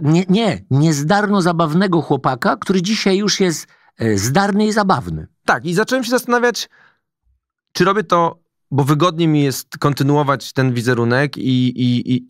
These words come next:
Speaker 2: i po prostu wiem, że to się sprawdza, wiem, że to ludzie polubili, więc nie mogę nagle zacząć być właśnie taki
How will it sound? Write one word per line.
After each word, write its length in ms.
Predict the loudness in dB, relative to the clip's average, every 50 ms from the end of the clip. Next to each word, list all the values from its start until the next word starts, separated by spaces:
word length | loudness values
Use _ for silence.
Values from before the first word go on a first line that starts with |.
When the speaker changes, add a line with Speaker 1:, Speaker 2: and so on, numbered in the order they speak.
| -20 _ _ -6
Speaker 2:
i 100 | -6 -4
po 160 | -2 -2 0
prostu 240 | 0 0 0 0 0
wiem, 200 | 2 2 0 0
że 60 | -2
to 120 | -4 -6
się 100 | -6 -6
sprawdza, 380 | -8 -2 -2 0 0 0 -2 -2
wiem, 180 | -2 -2 -2 -2
że 60 | -4
to 160 | -2 -2 0
ludzie 260 | 0 0 0 -2 -2
polubili, 440 | 0 0 0 0 2 0 0 0 2
więc 220 | 0 0 -2 -4 -10 -18 -20 -20 -12 -2 0
nie 100 | 0 2
mogę 180 | 2 2 2
nagle 260 | 0 0 0 0 0 0
zacząć 340 | 0 -2 -2 0 -2 -2
być 300 | 0 -2 -2 -4 -4 -14 _ -18 -20 -20 -14 -6
właśnie 300 | -4 -2 -2 0 -2 -2
taki 760 | 0 -2 -4 -4 -2 0 0 2 2 0 0 0 -2 -2 -4